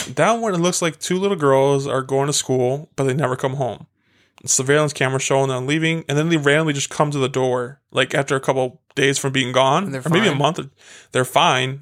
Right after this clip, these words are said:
Speaker 2: Yes.
Speaker 1: And they go to the hospital, get checked out, and then some weird shit starts happening to-, between them. And I think, uh,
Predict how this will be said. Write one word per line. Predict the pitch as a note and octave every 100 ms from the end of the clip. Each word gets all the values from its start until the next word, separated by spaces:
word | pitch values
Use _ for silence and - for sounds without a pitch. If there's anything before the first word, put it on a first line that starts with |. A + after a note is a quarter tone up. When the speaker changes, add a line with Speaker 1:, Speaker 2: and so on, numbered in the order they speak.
| -
Speaker 2:
Yes. | A#2+ -
Speaker 1:
And |
they | C#3+ C3+
go |
to | C#3+
the | D3
hospital, | D3+ C3+
get | C3
checked | C#3+ C3+
out, | E3 E3+ -
and | C#3
then | C#3 C3+ - _ _ _ _
some | - B2
weird | A#2+ D#3
shit | - A2+
starts | - B2+ -
happening | D3 D3 B2+
to-, | B2+
between | - - C3
them. | C#3
And | -
I | D#3+
think, | - C#4+ C#4 -
uh, | C3+